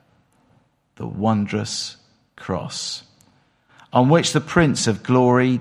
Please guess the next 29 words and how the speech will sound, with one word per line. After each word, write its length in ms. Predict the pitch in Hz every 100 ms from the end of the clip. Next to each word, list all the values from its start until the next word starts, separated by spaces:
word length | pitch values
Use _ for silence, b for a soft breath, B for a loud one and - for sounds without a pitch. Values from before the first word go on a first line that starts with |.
| -
died, 520 | 113 104 101 117 - - b b b -
my 180 | 110
richest 640 | 113 120 147 - - 170 -
gain 420 | 175 175 - - - _ _ _ _
I 80 | 101
count 320 | - 110 104
but 180 | 110 107
loss 360 | 104 98 - -
and 120 | 98
pour 220 | - 127
contempt 680 | - 113 101 117 101 - - _ b b b b b b
on 160 | 95 95
all 160 | 95
my 360 | 90 92 92 92 - -
pride." 520 | - - - - - b b b b b -
Material 460 | 107 - 226 156
gifts 520 | 117 156 196 - - - B B B B
are 260 | 143 160 160
indeed 580 | 156 156 151 151 156 - B B B
what 220 | 120 107
God 220 | 135 131
has 100 | 127
bestowed, 800 | 123 120 - 131 127 135 135 -
bestowed 520 | 120 - 120 113 117
upon 340 | - - 127 110
us, 180 | 98
and 100 | 107
that's 220 | 104 - -
great. 320 | 104 82